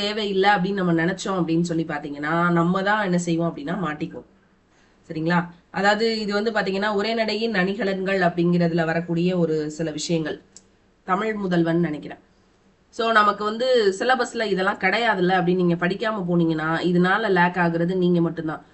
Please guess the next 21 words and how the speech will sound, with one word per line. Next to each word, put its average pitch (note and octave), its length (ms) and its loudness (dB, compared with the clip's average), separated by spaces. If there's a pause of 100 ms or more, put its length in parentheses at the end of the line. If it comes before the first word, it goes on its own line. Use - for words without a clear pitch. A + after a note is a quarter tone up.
(200)
ஒவ்வொரு A3 400 4
மார்க்கும் F#3 420 2
நமக்கு F3+ 320 0
யூஸ்ஃபுல்லா E3+ 360 0
இருக்கும். - 300 -12
So F3 80 -4 (100)
தயவு G#3 360 2
செய்து F3+ 280 4
ஸ்கூல் D#4+ 260 4
புக் G#3 180 -4
வைஸ் G3+ 240 -2
நல்லா E3+ 240 0
படிங்க. D3+ 220 -4 (300)
நம்ம A3 220 2
டெஸ்ட் B3 160 -2
சீரிஸ்ல C#4+ 340 2
ஜாயின் G3+ 220 0
பண்ண G3 180 -2
எல்லாருக்குமே F#3 460 0
நம்ம F#3 180 0
ஒரு F3 100 2